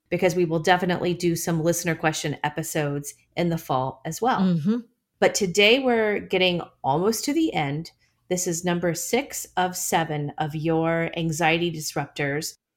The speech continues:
Speaker 1: You call them the puzzle pieces.
Speaker 2: Mm-hmm.
Speaker 1: So tell us what number six is.
Speaker 2: So number six is we're going to build back to your successes. And another way I talk about it is building reminder bridges.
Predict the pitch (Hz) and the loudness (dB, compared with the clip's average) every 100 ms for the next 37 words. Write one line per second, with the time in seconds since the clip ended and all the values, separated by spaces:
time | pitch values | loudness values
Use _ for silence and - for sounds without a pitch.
0 | _ - 156 170 165 175 190 190 - 208 | _ -12 -6 0 2 2 0 -2 0 0
1 | 185 160 - 110 - - - - 196 185 | 2 -2 -4 -8 -6 -8 -8 -6 0 0
2 | 165 175 269 285 170 - 190 196 202 185 | 2 0 0 0 -4 0 0 0 -2 -4
3 | - 175 170 165 156 - 175 - - - | -4 -4 -2 -2 -4 -4 -6 -6 -10 -10
4 | - - - - - _ _ _ - - | -10 -10 -12 -12 -14 _ _ _ -4 2
5 | 202 196 233 269 320 330 240 185 - - | 6 8 6 6 2 2 0 0 -2 -4
6 | 185 160 - 196 170 185 175 170 156 143 | -2 -2 -2 -2 0 0 0 -2 -4 -2
7 | - 208 233 254 226 214 185 185 - 190 | 4 6 6 4 0 4 4 2 -2 -6
8 | 165 170 170 170 - 160 - - - - | -2 -2 -4 -8 -6 -6 -6 -10 -10 -10
9 | - 185 175 190 202 220 214 196 190 185 | -2 0 4 4 4 4 6 4 2 -2
10 | 175 185 170 170 175 190 151 160 175 165 | -4 -2 -2 -2 -2 -4 -4 0 0 0
11 | 170 156 156 151 156 147 120 - 120 - | 0 0 -2 -2 -2 -4 -6 -8 -10 -10
12 | - - | -8 -8